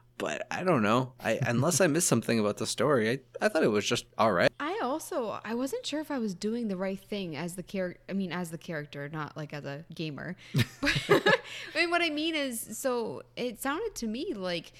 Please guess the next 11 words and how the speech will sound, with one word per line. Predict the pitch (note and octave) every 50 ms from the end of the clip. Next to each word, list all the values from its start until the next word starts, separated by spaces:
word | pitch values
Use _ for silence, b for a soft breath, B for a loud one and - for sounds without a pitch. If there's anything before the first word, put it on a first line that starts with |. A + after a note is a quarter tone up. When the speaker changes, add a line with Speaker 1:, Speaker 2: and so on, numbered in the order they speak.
| B B B B B B - - -
Speaker 2:
for | - - A#3+
instance, | B3 A#3+ G#3+ A3+ G#3 F#3+ -
the | G3+ F3+
witch, | F3 A3+ D4 C4+ - - -
like, | G#3 G3 -
she | - - C4
had | D4 B3
a | A3+ F3+
deal | D#3 - E3+ G#3 C4 C#4 A#3+
going | F3+ E3 C#3+ C3 C#3 C3+ C3
on, | A#2 A2 G2 - - - -